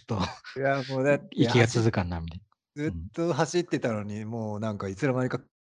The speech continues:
Speaker 2: クライミングになってるとかあったらさ、
Speaker 1: <laughs>
Speaker 2: 呼吸法もかわいそうじゃん、多少。
Speaker 1: <laughs> さすがにクライミングでマラソンの呼吸は無理だ。
Speaker 2: <laughs> 違うよ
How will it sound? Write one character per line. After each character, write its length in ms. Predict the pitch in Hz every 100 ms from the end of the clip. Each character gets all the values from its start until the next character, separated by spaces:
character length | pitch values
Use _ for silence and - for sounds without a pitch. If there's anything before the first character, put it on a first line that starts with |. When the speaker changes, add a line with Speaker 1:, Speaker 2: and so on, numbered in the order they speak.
| -
Speaker 2:
ク 120 | 127
ラ 140 | 127
イ 40 | 135
ミ 120 | 135
ン 80 | 131
グ 80 | 131
に 60 |
な 80 | 123
っ 80 | 117
て 80 | 101
る 80 | 92
と 80 | 90
か 60 |
あ 40 | 90
っ 40 |
た 100 | -
ら 60 | 92
さ、 120 | 92
Speaker 1:
<laughs> 60 | 92
Speaker 2:
呼 0 |
吸 460 | - 165 208 175
法 160 | 117 160
も 100 | 151
か 160 | -
わ 140 | 143 -
い 40 |
そ 120 | -
う 80 | 160
じ 80 | 139
ゃ 40 |
ん、 40 | 107
多 140 | 104
少。 340 | - 98 98 - - - - -
Speaker 1:
<laughs> 520 | - - - - 147
さ 180 | - 113
す 200 | 240 147
が 120 | 151
に 120 | 156
ク 120 | - 175
ラ 120 | 180
イ 60 |
ミ 120 | 175 170
ン 60 |
グ 100 | 165
で 80 | 156
マ 140 | 135
ラ 80 | 139
ソ 120 | 135 127
ン 160 | 120
の 140 | 120 117
呼 140 | -
吸 180 | 113 113
は 100 | 107
無 100 | 107
理 100 | 101
だ。 60 |
Speaker 2:
<laughs> 1400 | - - - - 160 - 359 - - - - - 156 -
違 40 |
う 60 |
よ 60 | 165